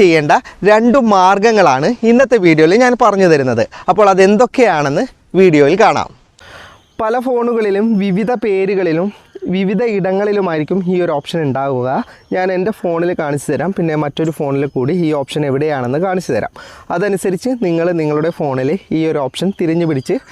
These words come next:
കണ്ടെത്തി on ചെയ്യുക. ആദ്യം നിങ്ങളുടെ ഫോണിലെ സെറ്റിങ്സ് ഒന്ന് ഓപ്പൺ ചെയ്യുക. എന്നിട്ട്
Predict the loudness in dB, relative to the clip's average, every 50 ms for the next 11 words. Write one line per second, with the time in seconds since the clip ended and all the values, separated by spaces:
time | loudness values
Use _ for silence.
0 | -20 -20 -18 _ -8 -6 -4 -2 -2 -4 -4 -4 -4 -6 -6 -6 _ -8 -6 -4
1 | -4 -2 -2 -2 -2 -2 -4 -4 -6 -8 _ -20 -20 -20 -20 -14 -8 -4 -4 -2
2 | -2 -2 -2 -2 0 0 0 0 -2 -2 -4 -4 -4 -4 -2 -2 -2 -2 -4 -4
3 | -6 -6 -8 -6 -6 -4 -4 -6 -4 -4 -6 -4 -4 -6 -6 -6 -6 -6 -6 -4
4 | -4 -4 -4 -4 -6 _ -12 -20 -20 -18 _ -6 -4 -4 -4 -2 -2 -2